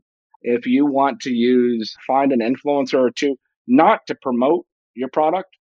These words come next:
but to actually license their likeness in the content, like first-person videos. But carve out a budget to make these and set yourself up to make iterations of these in the future, because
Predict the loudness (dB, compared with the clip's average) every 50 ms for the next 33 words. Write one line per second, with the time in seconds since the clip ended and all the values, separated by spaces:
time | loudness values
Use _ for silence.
0 | _ -6 -4 -4 -2 -2 -4 -6 -4 0 0 0 -2 -2 -8 -8 -4 -4 -4 -4
1 | -4 -4 -4 -4 -4 -6 -6 -8 -8 -8 -8 -8 -8 -6 -4 -4 -2 -2 -4 -6
2 | -6 -4 -4 -4 -4 -4 -6 -8 -8 -10 -14 _ _ -10 -6 -4 -4 -4 -6 -8
3 | _ _ _ -16 -14 -10 -6 -4 -4 -4 -2 -2 -4 -4 -2 -6 -8 -6 -4 -4
4 | -4 -4 -4 -4 -4 -4 -2 -4 -4 -2 -2 -2 -2 -2 -4 -6 -10 _ -20 -20
5 | -20 -14 _ 0 0 0 0 _ -2 0 0 2 2 2 0 -2 -2 -6 _ -6
6 | -6 -2 0 0 -2 -2 -2 -4 -6 -6 -8 -16 -8 -6 -2 0 0 -2 -2 -2
7 | -4 -4 -4 -6 -10 _ _ _ _ _ -10 -4 0 0 2 2 2 2 0 -2
8 | -4 -8 _ _ _ _ _ _ _ -18 -8 -2 -2 -2 0 0 -4 0 2 2
9 | 2 4 4 4 4 4 2 -4 -4 -2 -2 -2 0 -2 -2 -2 0 0 0 -2
10 | -2 -6 -10 -8 -6 -6 -6 -6 -6 -4 -4 -4 -2 -2 -2 -2 -2 0 2 2
11 | 2 2 0 -4 -14